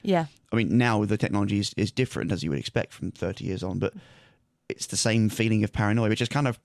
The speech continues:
Speaker 2: um, it's, it's, it's pre-Black Mirror, but it's the same kind of outlook.
Speaker 1: Yeah.
Speaker 2: Something bleak is on the horizon, and we don't, people don't quite know it. They just accept it into their homes, and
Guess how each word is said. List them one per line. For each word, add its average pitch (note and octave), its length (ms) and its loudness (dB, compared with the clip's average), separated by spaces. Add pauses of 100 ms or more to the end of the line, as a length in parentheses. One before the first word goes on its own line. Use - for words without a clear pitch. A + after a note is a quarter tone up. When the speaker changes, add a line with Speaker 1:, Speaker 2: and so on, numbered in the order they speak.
(240)
Speaker 2:
um, A2 360 4 (1400)
it's, C3+ 160 0
it's, A#2+ 140 -2
it's - 160 -2
pre-Black - 420 -2
Mirror, G#2 260 0
but - 100 -4
it's - 80 -8
the A#2+ 100 -2
same B2+ 240 0
kind A2 200 0
of G#2+ 80 -2
outlook. - 520 -2 (400)
Speaker 1:
Yeah. G#3+ 340 2
Speaker 2:
Something C#3 460 2
bleak B2 300 2
is A#2 80 2
on A2+ 100 2
the G#2 60 4
horizon, A2 420 4
and G2+ 80 2
we G#2+ 80 0
don't, B2+ 240 0 (240)
people C#3 240 2
don't C3+ 180 0
quite E2 280 -2
know B2 120 2
it. A#2 80 0
They G#2 100 0
just A#2 160 -2
accept - 340 -2
it B2 40 0
into A#2+ 160 0
their A#2+ 160 0
homes, B2 460 0
and A2 200 -2